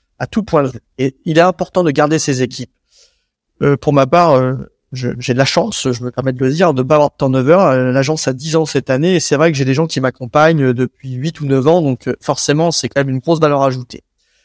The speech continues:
Il y a aussi, moi, j'aime bien repérer des talents. Euh, ça, c'est un peu, j'aime bien dénicher ça. C'est un peu mon côté, euh,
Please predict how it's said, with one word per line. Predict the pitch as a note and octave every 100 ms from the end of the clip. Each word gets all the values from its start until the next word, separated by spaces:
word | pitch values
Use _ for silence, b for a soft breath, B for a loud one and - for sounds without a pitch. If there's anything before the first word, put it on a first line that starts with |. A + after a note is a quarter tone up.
| _
Il | C3+
y |
a | E3+
aussi, | F#3 - B3 C4 -
moi, | E3 G#3+
j'aime | D#3+ D3+
bien | G#3
repérer | E3+ D#3+ D#3+ D3 D#3+
des | C#3
talents. | - C3 B2+ E3 A3+ _ _ C3
Euh, | B2
ça, | E3+
c'est | E3 D3
un | B2+
peu, | B2+ D#3+ D#3 C3
j'aime | C3+
bien | E3
dénicher | D#3 D3 C#3+ C#3+
ça. | B2+ C#3 D3
C'est | -
un | B2 B2
peu | D3
mon | C#3 C3
côté, | C3+ - D3 C#3
euh, | A#2+